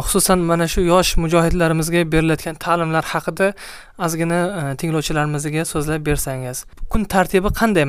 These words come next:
madrasada? Misol uchun shu ertalabdan bir kunlik, e, ish jarayoni kechgacha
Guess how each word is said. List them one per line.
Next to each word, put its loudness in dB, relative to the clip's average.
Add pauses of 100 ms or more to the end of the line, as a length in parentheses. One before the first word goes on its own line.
madrasada? 0 (240)
Misol 0
uchun -4
shu -4
ertalabdan 0 (480)
bir 0
kunlik, 2 (240)
e, -6 (520)
ish -2
jarayoni 4
kechgacha -4